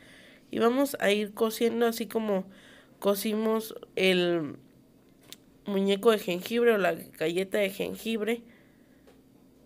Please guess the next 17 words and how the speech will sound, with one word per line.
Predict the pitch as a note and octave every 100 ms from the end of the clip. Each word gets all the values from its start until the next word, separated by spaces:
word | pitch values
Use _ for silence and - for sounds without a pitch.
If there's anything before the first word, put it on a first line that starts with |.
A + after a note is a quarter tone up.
| _ - - _ _ _ -
Esta | G3+ G#3+ A#3+
puntada | A#3 F#3+ G3+ G3+
es | G3+
muy | G#3 G3
fácil, | G3 A3+ A3+ A3+ B3 -
así | F#3+ F#3+ G3
que | G#3
ustedes | G3+ G3+ G3
la | G3 F#3
pueden | F#3+ F3+ F#3+
hacer | F#3 F#3 F3+
también. | - E2 E2+ F#3+ - _ _ _ _ _ _ _ _ - - - - - - - _ - -
Vean, | F#3 F3 E3
así | - G3+ A#3
vamos | A#3+ B3+ B3+ B3+ -
a | F#3+
ir, | G3 G#3 G#3+